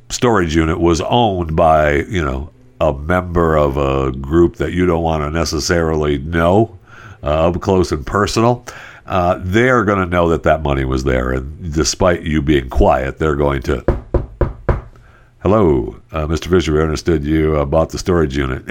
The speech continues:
<laughs> "Yes, I did. And what, there was a safe in there? Not when I bought it.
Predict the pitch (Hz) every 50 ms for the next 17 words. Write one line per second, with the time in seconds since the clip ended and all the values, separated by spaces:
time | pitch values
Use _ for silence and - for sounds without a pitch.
0 | - - - - - - - - - - - 247 214 - - - 208 185 - -
1 | - 185 170 - - - 165 170 170 - - 147 160 - - - - 143 143 -
2 | - - - 139 - - - - - 151 135 - 117 135 160 151 - 170 151 143
3 | 143 123 139 139 131 117 101 92 78 - - - - - - - - _ - -
4 | 127 123 123 - - 117 131 127 120 117 113 98 98 101 95 - - 123 135 147
5 | - 170 165 156 156 160 165 160 156 139 123 127 143 139 139 151 156 160 160 160
6 | 156 139 131 120 117 117 113 110 110 -